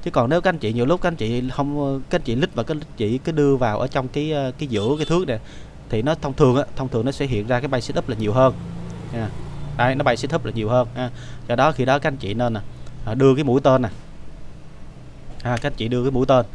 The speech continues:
từ trên vừa tới cái chỗ cái đường, à, đường lằn dưới cây thước á ha. Thì chúng ta lít hai cái thì nó sẽ hiện ra tab.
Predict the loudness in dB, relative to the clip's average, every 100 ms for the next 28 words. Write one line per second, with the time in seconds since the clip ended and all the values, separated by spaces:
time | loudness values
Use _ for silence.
0 | -10 -10 -14 -14 -8 0 0 4 2 4
1 | 2 2 2 2 2 0 -2 -2 0 0
2 | -2 -2 -4 -4 -4 -6 -6 -10 -12 -16
3 | -6 -2 0 0 0 0 -2 -6 -4 0
4 | 0 0 -4 -2 -4 -6 -18 -18 -10 -6
5 | -2 -2 -2 -2 -4 -2 -4 -4 -6 -4
6 | -2 -2 -2 -2